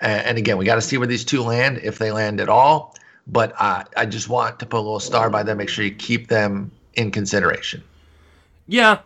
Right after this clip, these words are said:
Speaker 2: I mean, like you said, we, we need to see where they land. So
Speaker 1: Yep.
Speaker 2: until we, until we do see that they've signed somewhere,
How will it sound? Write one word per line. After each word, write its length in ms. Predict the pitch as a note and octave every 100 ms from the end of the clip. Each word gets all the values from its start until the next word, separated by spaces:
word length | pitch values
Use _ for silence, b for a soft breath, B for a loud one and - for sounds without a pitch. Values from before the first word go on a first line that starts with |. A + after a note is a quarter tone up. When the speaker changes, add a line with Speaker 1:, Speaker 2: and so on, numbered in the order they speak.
| -
Speaker 2:
I 140 | D#3+ F3
mean, 560 | E3 D#3+ D#3 C#3+ A#2 _ _ - C3+ C#3
like 220 | C#3 D3 A#2+
you 60 |
said, 240 | A2+ A#2 A2
we, 140 | C#3
we 140 | D3
need 200 | D#3+ E3
to 60 | C3
see 180 | C3 C#3
where 160 | A#2+
they 140 | G#2+ F#2+
land. 480 | F#2+ E2+ - F#2 -
So 380 | A2+ G2+ G2 - -
Speaker 1:
Yep. 180 | E3 -
Speaker 2:
until 560 | B2+ B2 - D3 C#3 A#2
we, 600 | A#2+ A#2 A#2 A2 A2 - _ _ -
until 320 | B2+ B2 D3+
we 120 | A#2
do 440 | G#2 D3+ F#3 F3+ C#3
see 360 | - A#2+ A2
that 240 | G2+ A2+ G#2
they've 200 | A2 G2+
signed 400 | - G#2+ G2 G2
somewhere, 600 | - G2+ G2 G2+ G2+ G2